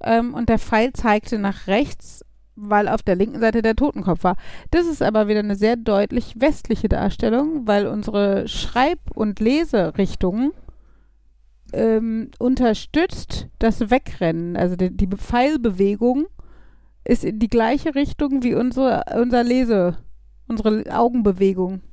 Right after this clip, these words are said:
Wir lesen, es ist tatsächlich so, das ist eine, eine wahrnehmungspsychologische Sache, die auch so in der Kunst, äh, genutzt wird. Ähm, wir schauen Bilder an, wie wir lesen.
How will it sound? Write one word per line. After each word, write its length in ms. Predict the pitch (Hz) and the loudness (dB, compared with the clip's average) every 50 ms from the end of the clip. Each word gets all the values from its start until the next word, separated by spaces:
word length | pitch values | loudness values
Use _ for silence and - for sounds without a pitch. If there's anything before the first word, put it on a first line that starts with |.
| - - - - - | -20 -20 -12 -2 2
Wir 100 | 220 208 | 2 2
lesen, 440 | 208 214 247 269 285 285 320 339 - - - - - - - - - | 2 2 0 0 -2 -2 -6 -8 -8 -8 -8 -8 -8 -8 -6 -4 -2
es 120 | - 214 | 0 0
ist 120 | 220 262 - | 0 0 2
tatsächlich 560 | - 247 226 - 254 277 294 302 320 285 - | 2 2 4 4 2 2 2 0 -2 -2 -2
so, 200 | - 294 285 302 277 | 0 0 2 2 2
das 160 | 247 233 - | 0 -2 -2
ist 180 | 202 - - | -6 -6 -4
eine, 100 | 226 208 202 | -2 0 0
eine 240 | 202 208 196 196 190 | 0 0 0 0 2
wahrnehmungspsychologische 1120 | 196 202 226 247 254 262 262 - - - 254 240 - 254 220 226 226 - - - - 226 | 2 2 2 0 0 -2 -4 -4 -4 -2 0 0 2 2 2 0 0 -2 -4 -6 -4 -2
Sache, 420 | 202 202 220 254 - - 294 277 262 | 0 2 2 2 4 4 2 2 2
die 280 | 226 226 214 214 208 | 2 0 0 0 0
auch 180 | - - 190 - | 0 -2 -2 -4
so 100 | - 220 | -4 -4
in 80 | 208 202 | -2 0
der 100 | 180 180 | -2 -2
Kunst, 500 | - - - 269 285 381 - - - - | -2 -2 0 0 0 -2 -4 -8 -6 -2
äh, 240 | - 254 262 269 233 | 0 2 2 2 0
genutzt 440 | 226 247 247 269 277 - - - - | 0 0 0 0 -2 -4 -8 -8 -4
wird. 220 | 254 269 277 277 - - - - - - - - - - - - - - | 0 2 2 0 0 -4 -12 -10 -8 -8 -8 -8 -10 -20 -20 -20 -12 -6
Ähm, 460 | - - 226 226 226 226 220 226 233 - - - | -2 0 2 2 2 0 -2 -6 -6 -8 -10 -8
wir 200 | 208 185 226 220 | -2 0 2 2
schauen 500 | - - - 220 226 262 302 294 285 220 | 2 2 2 2 2 2 0 0 0 2
Bilder 520 | 180 208 240 285 320 320 339 330 339 370 403 - - - - - - - - | 2 2 2 2 0 -2 -2 -2 -2 -4 -6 -10 -20 -20 -20 -20 -18 -6 -2
an, 320 | - 220 240 277 285 262 | 0 2 2 2 2 2
wie 140 | 254 254 226 | 0 2 2
wir 100 | 247 247 | 2 2
lesen. 560 | 233 208 196 202 196 190 185 165 160 185 190 | 2 2 2 2 2 0 0 -4 -8 -10 -10